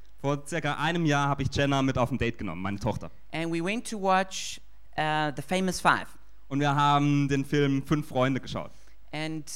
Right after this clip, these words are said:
Speaker 2: so we went and watched it, and I noticed that as I walked into the kino, um, just next to it was showing Fifty Shades of Grey.
Speaker 1: Und wir sind ins Kino gegangen und ich habe bemerkt, dass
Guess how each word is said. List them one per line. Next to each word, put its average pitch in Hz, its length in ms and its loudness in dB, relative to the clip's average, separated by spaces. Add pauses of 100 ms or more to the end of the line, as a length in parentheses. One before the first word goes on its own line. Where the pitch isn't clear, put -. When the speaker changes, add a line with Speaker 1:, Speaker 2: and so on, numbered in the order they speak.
(440)
Speaker 2:
so - 200 -6
we 180 120 -2
went 254 240 -2
and 254 140 -2
watched 208 300 6
it, 175 100 -6
and 175 100 0
I 170 100 2
noticed 226 440 2
that 196 120 0
as 220 160 0
I 240 60 2
walked 220 340 0
into 233 240 -2
the 202 100 0
kino, 208 540 2 (580)
um, 170 320 2
just 262 240 -2
next 240 240 -2
to 202 60 0
it 170 100 -2
was 170 260 0
showing 185 300 0
Fifty 196 320 -6
Shades 190 300 0
of 165 100 -4
Grey. 123 260 4 (200)
Speaker 1:
Und 127 80 2
wir 127 60 4
sind 135 160 4
ins 127 140 0
Kino 202 220 -4
gegangen 185 320 0
und 147 120 2
ich 139 220 -4
habe 135 220 -4
bemerkt, 127 640 -2
dass 135 260 -2